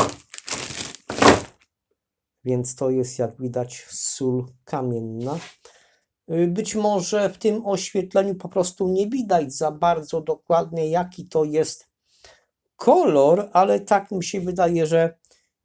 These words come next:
ciutkę bardziej być może był różowy, ale no nieważne. Tak wygląda sól, y, kamienna i po prostu później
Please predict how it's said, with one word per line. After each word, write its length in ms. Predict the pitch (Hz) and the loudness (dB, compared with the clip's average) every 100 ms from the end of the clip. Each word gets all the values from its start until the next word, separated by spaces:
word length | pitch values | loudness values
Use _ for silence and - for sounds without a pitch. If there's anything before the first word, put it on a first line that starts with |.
| _ | _
ciutkę 520 | - 302 285 - 294 254 | -4 -4 -4 -6 -4 -2
bardziej 560 | 302 311 240 180 180 | -2 -2 -4 -2 -4
być 320 | 151 156 - | -2 -6 -6
może 500 | 170 170 160 170 165 160 _ - | -2 0 2 2 2 0 _ -14
był 460 | 139 135 170 156 | -6 0 0 0
różowy, 800 | 147 151 131 139 123 127 165 233 - _ - - - _ _ - | -4 -4 -2 0 0 0 0 -2 -8 _ -20 -20 -20 _ _ 0
ale 280 | 214 208 | 2 2
no 240 | 196 185 175 | 2 2 2
nieważne. 680 | 175 170 165 147 127 131 127 | 2 0 4 4 4 0 0
Tak 260 | - 269 | 0 -2
wygląda 640 | 180 196 170 170 165 156 143 | 2 0 2 2 2 2 2
sól, 480 | - - 180 175 185 - - - - - - - - - _ _ _ - - - - - - | 2 0 2 4 2 -2 -10 -12 -6 -2 4 4 4 -4 _ _ _ -14 -10 -8 -8 -8 -2
y, 340 | 131 139 143 139 - - - - - - | 0 2 0 -2 -6 -6 -8 -8 -18 -4
kamienna 800 | 202 196 196 196 196 196 202 208 - - - - - | -2 2 2 2 0 0 0 -2 -4 -6 -6 -6 -2
i 100 | 285 | 0
po 140 | - 202 | 2 2
prostu 420 | 175 160 - 151 | 4 2 2 -2
później 600 | - 165 151 143 156 | -4 2 2 2 2